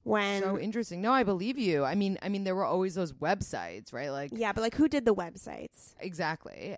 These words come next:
Speaker 2: And it, yeah, you're right. It only became,
Speaker 1: It came
Speaker 2: I guess
Speaker 1: about, like
Speaker 2: J Date was, like, the only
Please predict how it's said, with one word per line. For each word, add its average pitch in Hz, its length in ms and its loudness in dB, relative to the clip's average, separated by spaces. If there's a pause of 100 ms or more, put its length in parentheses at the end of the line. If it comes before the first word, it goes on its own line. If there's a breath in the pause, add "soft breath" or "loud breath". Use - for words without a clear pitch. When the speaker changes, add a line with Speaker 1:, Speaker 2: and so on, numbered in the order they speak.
Speaker 2:
And 170 560 0
it, 180 180 -2
yeah, 262 200 -2
you're 202 160 -2
right. 220 220 -4
It 185 120 -4
only 180 340 -4
became, 156 880 -4
Speaker 1:
It 233 100 0
came - 120 -2
Speaker 2:
I - 20 4
guess 302 140 4
Speaker 1:
about, 262 140 -2
like 151 100 -2
Speaker 2:
J 185 200 2
Date 147 360 0
was, 143 180 -4
like, 143 160 -6
the - 100 -6
only 139 500 -4